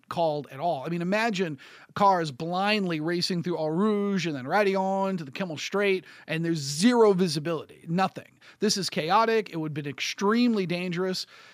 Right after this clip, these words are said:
Um, in seventy-one years of Formula One racing, with over one thousand Grand Prix in the books,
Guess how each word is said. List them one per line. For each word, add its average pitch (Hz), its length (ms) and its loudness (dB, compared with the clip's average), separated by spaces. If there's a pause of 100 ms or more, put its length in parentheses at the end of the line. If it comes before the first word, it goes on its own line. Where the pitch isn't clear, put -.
(200)
Um, 220 200 4
in 254 120 4
seventy-one 339 560 2
years 202 320 0
of 147 100 -8
Formula 196 340 -4
One 175 160 -4
racing, 170 420 -6
with 165 120 -6
over 165 220 -2
one 175 320 -2
thousand 190 540 -2
Grand 170 240 -4
Prix 185 260 -4
in 170 80 -6
the 147 40 -4
books, 165 280 -8